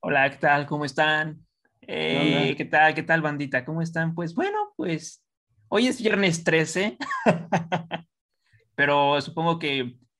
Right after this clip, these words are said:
Speaker 1: para todos aquellos que escuchan este podcast, que lo están viendo en YouTube, va a ser junio, tal vez. Y bueno,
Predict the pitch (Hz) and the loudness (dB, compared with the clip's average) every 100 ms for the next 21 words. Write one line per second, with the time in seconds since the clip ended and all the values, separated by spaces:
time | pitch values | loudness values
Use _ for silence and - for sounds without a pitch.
0 | _ - 151 139 160 165 151 160 160 165 | _ -4 0 2 2 0 0 -2 -4 -6
1 | - - 170 170 151 151 147 - 175 190 | -12 -10 -6 -2 -2 -2 -4 2 2 2
2 | 180 175 - 127 123 135 131 131 127 120 | 0 -2 -2 -6 -6 -4 -2 -2 -2 -4
3 | 139 139 175 196 _ _ _ _ _ _ | -6 -2 -2 -2 _ _ _ _ _ _
4 | - 120 123 113 - 127 127 156 - - | -2 -2 -2 -10 -6 -2 0 -2 -8 -4
5 | 113 110 151 165 - _ _ _ _ _ | -2 -2 -6 -8 -18 _ _ _ _ _
6 | - - 175 202 208 202 202 175 196 202 | -12 -2 0 0 0 0 0 2 4 6
7 | 208 | 4